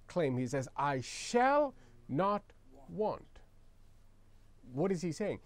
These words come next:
He's saying, "I am the sheep. I have no ability in myself, but I know I shall not want." Why? Because the Lord is my shepherd.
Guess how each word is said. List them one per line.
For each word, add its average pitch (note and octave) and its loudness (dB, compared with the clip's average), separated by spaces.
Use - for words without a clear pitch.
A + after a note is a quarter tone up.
He's D#3 0
saying, C#3+ -2
"I G#3 0
am F#3 4
the D3 2
sheep. G3 0
I D#3+ 2
have E3 2
no G3+ 6
ability F3+ 4
in D#3+ 2
myself, A3+ 4
but D3 2
I C#3+ 4
know D#3 4
I C3+ 2
shall C#3+ 0
not B2+ -4
want." B2+ -6
Why? B2+ -2
Because B2 -4
the B2 -2
Lord B2 2
is G2+ -8
my G#2 -6
shepherd. - -14